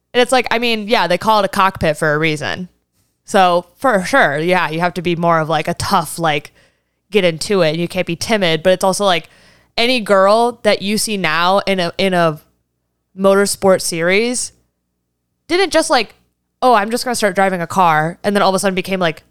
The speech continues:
joined IndyCar, joined from, like, F one Academy. They've been doing it since they were kids.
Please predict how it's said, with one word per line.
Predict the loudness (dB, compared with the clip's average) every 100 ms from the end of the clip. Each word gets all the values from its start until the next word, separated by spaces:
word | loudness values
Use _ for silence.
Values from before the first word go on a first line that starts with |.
| _ -2
joined | 2 2
IndyCar, | -2 -6 -4 -6 -4
joined | 0 0 0 -4 -14 _ _ _ _
from, | -4 -2
like, | -2 -2 -2
F | -4 -2
one |
Academy. | -4 -2 -4 -4 -10 -12 _ _ _
They've | 0 2
been | 2 0
doing | 2 2 2 0
it | -4 -4
since | -6 2
they | 2
were | 2
kids. | 0 0 0 0 -8 -14